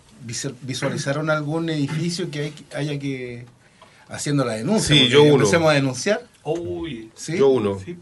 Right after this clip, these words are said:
Speaker 3: o el del,
Speaker 2: El cine.
Speaker 3: el cine.
Speaker 1: Ujú.
Speaker 2: El
Speaker 3: Ahí
Speaker 2: cine,
Speaker 3: está.
Speaker 2: creo que el cine es un desastre que se haya convertido en un supermercado. Ese cine, si,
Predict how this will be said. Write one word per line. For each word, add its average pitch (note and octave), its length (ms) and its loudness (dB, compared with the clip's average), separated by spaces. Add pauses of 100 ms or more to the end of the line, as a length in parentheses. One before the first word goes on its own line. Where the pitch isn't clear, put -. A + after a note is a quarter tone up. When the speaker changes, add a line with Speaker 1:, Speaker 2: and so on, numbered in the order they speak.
(120)
Speaker 3:
o B2 80 -14
el A#2 160 -18
del, B2 140 -10
Speaker 2:
El A#2 80 -2
cine. A#2+ 360 0
Speaker 3:
el F#2 120 -4
cine. D#3+ 460 -12 (280)
Speaker 1:
Ujú. C#3 260 -4
Speaker 2:
El G3 80 -6
Speaker 3:
Ahí G#2+ 60 -6
Speaker 2:
cine, B2 360 -2
Speaker 3:
está. A#2 100 -4
Speaker 2:
creo A#2+ 140 0
que A#2 80 -4
el A2+ 40 -6
cine C3 720 2
es B2+ 140 -4
un B2+ 140 -2
desastre D3+ 440 -4
que D3 60 -8
se D#3 80 -2
haya D3 120 4
convertido C#3 600 0
en C3+ 80 -2
un C3 80 -2
supermercado. A#2 720 -6 (1080)
Ese B2+ 180 -4
cine, C#3 960 6
si, C3 180 -8